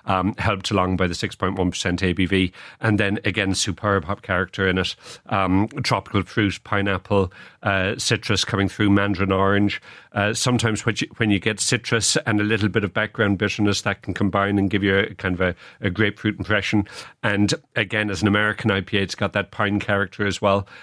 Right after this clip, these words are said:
um, but the pine is a bit more assertive. The, uh, I B Us on this, the, the bitterness, it's, it's reasonably high for a beer, uh, kind of in mid-range for, uh, an I P A, it's at forty-eight.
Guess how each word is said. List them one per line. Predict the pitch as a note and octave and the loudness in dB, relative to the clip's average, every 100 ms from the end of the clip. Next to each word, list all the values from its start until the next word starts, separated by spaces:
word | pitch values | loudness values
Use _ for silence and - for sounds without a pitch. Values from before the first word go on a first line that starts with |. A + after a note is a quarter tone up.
| - | -10
um, | - F#2+ F#2 | -4 -2 -2
but | F#2 | -4
the | |
pine | - G#2 G2 | -2 -2 0
is | |
a | F2 | 0
bit | A2+ | -2
more | G#2+ F#2+ | 2 0
assertive. | F#2 A2 G2 A2+ G2 - - - - | 2 0 0 0 -4 -8 -20 -12 0
The, | A2 A#2 - A2+ | 4 4 0 -2
uh, | G#2 - A#2+ | -2 -2 -2
I | A#2 | 2
B | A2 A2+ | 4 4
Us | C#3+ | 4
on | A#2+ G#2+ | 2 2
this, | G2 - | 2 0
the, | G#2 | -2
the | G#2+ G#2 | -2 -2
bitterness, | A#2+ - B2 G#2 - | -2 2 2 2 0
it's, | F#2+ - - | -2 -2 0
it's | A2 - - - - _ _ C3 | -2 0 -4 -6 -20 _ _ 0
reasonably | A2+ E3 D#3 A2 A#2 | 2 2 2 2 2
high | A2+ A2 G#2+ | 2 0 0
for | - A2 G2+ G#2 - | 2 4 4 4 2
a | G2 F#2 | 0 0
beer, | F2 G#2+ G#2 G#2 - | 0 2 2 0 0
uh, | G#2 G#2 - | -2 -2 -4
kind | A2 G#2 | -4 -2
of | G#2 | 0
in | G2+ | 2
mid-range | G#2 G2 G#2+ G2+ F#2+ | 4 2 2 2 0
for, | - G2+ F#2+ G#2 | 0 2 2 2
uh, | G2 F#2+ F#2 F#2 - - - | 0 0 0 -4 -8 -20 -8
an | G2+ G2 F#2 | -2 0 0
I | G#2 | 0
P | G2 G#2 | -2 -2
A, | G2 | -2
it's | - | -2
at | G#2 - | -4 -2
forty-eight. | A2 F#2+ A2 G2 G2 - | -2 0 0 0 0 -2